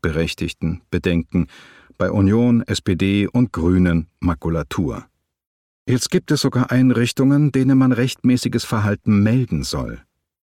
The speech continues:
So werden im schwarz-grün regierten Nordrhein-Westfalen Meldestellen zu queerfeindlichen und rassistischen Straftaten etabliert,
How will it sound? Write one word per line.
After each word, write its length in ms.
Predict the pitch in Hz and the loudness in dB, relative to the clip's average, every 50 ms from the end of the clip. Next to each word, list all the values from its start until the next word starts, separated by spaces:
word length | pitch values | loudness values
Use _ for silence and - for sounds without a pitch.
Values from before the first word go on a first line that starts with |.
| _ _ _ _ _ _ _ _ | _ _ _ _ _ _ _ _
So 180 | - - 110 110 | -4 -2 0 2
werden 260 | 143 156 151 160 139 | 2 2 2 2 0
im 100 | - 110 | 0 0
schwarz-grün 800 | - - - 107 113 127 - - - - 87 104 117 123 123 | -2 -2 -2 -2 -2 -2 -2 -4 -8 -4 0 2 2 4 2
regierten 540 | 113 - 95 87 95 107 101 - - 98 92 | 2 2 0 -2 0 -2 -4 0 0 0 2
Nordrhein-Westfalen 1200 | 87 85 85 90 - - 87 85 87 78 76 73 - - - 92 85 82 87 92 95 92 87 80 - - - - _ _ _ | 2 2 0 -2 -4 -4 -2 -2 -2 -2 -2 -6 -6 -6 -4 -4 -2 -2 -2 -2 0 -2 -2 -4 -6 -12 -20 -20 _ _ _
Meldestellen 840 | - 85 87 95 104 101 113 104 - - 117 113 117 117 113 113 | -2 0 0 2 0 0 -2 -4 -2 -2 -2 0 2 2 2 0
zu 280 | - - - 101 92 - | 0 -2 -2 -2 -2 -2
queerfeindlichen 1120 | - - - 117 113 233 120 107 98 - - 101 92 95 92 - 98 101 - - - 107 98 | -6 -6 -2 0 2 2 2 0 -2 -2 -2 -2 -2 -2 -2 -2 -4 -4 -2 -2 -2 -2 -2
und 240 | - 101 95 87 - | -2 -2 -2 -2 -2
rassistischen 640 | 87 87 - - 107 92 - - 92 - - 85 | -2 -4 -2 -4 -6 -6 -6 -6 -8 -6 -4 -6
Straftaten 640 | 82 - - 127 120 - - - 82 76 - - - | -6 -4 -4 -4 -4 -4 -4 -4 -6 -6 -4 -4 -4
etabliert, 560 | - - - 82 76 - 80 78 80 76 - | -4 -4 -4 -6 -6 -4 -2 -2 -2 -2 -4